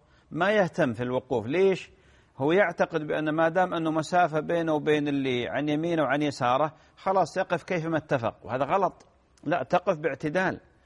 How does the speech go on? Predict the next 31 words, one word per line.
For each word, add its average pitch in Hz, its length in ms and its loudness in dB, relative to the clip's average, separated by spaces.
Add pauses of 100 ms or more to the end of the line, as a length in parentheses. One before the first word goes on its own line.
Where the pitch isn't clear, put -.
(240)
فكونك 185 580 0
قادر 175 480 2
على 147 200 2
الوقوف 151 400 0
باعتدال 151 600 2 (200)
ب-، 135 440 -4
وبانتظام 156 800 0
في، 120 420 -4
آه، 92 40 -6
آه، 107 600 -2
يعني 117 400 -4
في - 80 -8
الصف، 139 480 0 (560)
هذا 123 240 -6
يجب 190 280 -4
عليك. 185 360 -2 (540)
ويجب 190 440 -2
على 175 260 2
ال-، 147 300 -4
و-، 117 420 0
ويجب 143 540 0
على 185 160 0
الإمام 160 460 -2
على 135 320 2
قول 165 360 2 (360)
أنه 131 180 -4
ي-، 107 360 -6
أنه 120 200 -2
يلتفت 190 500 0
إلى 156 140 0
المأمومين، 147 600 -2